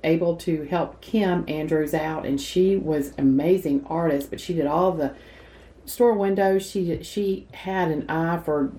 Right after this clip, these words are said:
decorating museum. I mean, just, she just did everything in merchandising and display.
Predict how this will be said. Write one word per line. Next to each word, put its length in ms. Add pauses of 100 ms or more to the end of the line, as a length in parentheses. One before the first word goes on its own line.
(560)
decorating 500
museum. 760
I 60
mean, 180
just, 400
she 180
just 200
did 120
everything 360
in 100
merchandising 640
and 80
display. 560